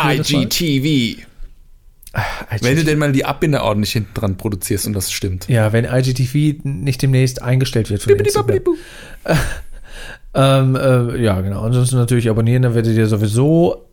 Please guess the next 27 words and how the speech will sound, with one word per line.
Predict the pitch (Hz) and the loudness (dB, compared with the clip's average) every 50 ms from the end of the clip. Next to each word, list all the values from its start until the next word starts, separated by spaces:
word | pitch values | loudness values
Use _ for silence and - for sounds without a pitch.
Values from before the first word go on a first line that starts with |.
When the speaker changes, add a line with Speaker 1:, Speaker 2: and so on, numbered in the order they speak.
| _ _ _ - | _ _ _ -2
Speaker 1:
auf | 151 143 - | -2 -2 0
dem | 151 143 143 | 0 0 2
Laufenden | 135 135 139 - 151 139 131 | 2 2 2 0 0 0 2
gehalten, | 131 127 131 131 127 127 | 2 4 2 2 2 0
wenn | 120 117 | -2 -2
es | - - | -2 -2
eine | 131 123 | -4 -2
neue | 120 120 120 120 120 | 0 0 0 0 0
Folge | - 120 120 117 113 110 | 0 0 0 2 0 0
gibt. | 117 - - - | -2 -4 -2 0
Speaker 2:
Und | - 196 110 110 | 0 2 2 2
Speaker 1:
Bei | 113 117 | 2 0
Speaker 2:
auf | 127 - | -2 -2
unserer | 139 135 120 117 | -4 -4 -2 0
neuen | 113 117 117 123 | 0 0 0 -2
Webseite | 131 139 - 110 101 104 | -2 -2 -2 -2 -2 -2
kann | - 113 107 107 | -4 -4 -6 -4
man | 101 98 90 - | -4 -6 -4 -4
hochwischen. | 143 - - - 95 90 - - 101 101 - - - - - - - - - _ - - | -6 -6 -4 -4 -4 -4 -4 -6 -10 -10 -12 -16 -20 -20 -20 -20 -20 -20 -20 _ -12 -6
Und | 123 113 101 95 | -4 -4 -2 0
dann | 104 98 98 101 | 0 -2 -2 -2
kann | - 110 98 95 | -4 -4 -4 -4
man | 95 95 - | -4 -6 -6
abonnieren | - 107 101 101 98 98 95 92 92 87 82 - - - - | -6 -6 -4 -2 -2 -2 0 0 -2 -2 -4 -6 -8 -12 -8
auf | - 110 104 98 92 85 78 - - - - - - - - - - - - _ _ _ _ _ _ _ _ _ - - | -4 -2 0 0 0 0 -2 -4 -8 -10 -12 -12 -14 -16 -18 -20 -20 -20 -20 _ _ _ _ _ _ _ _ _ -18 -10
Speaker 1:
Deezer, | - 135 117 117 139 151 143 127 135 135 135 131 123 | -8 -6 -2 0 2 2 2 4 4 2 2 2 0
Spotify, | 127 - - - 135 123 - 131 123 - - - 135 127 127 127 131 127 - | -2 -2 -2 0 0 0 0 -2 -4 -2 -2 0 2 2 4 4 2 2 0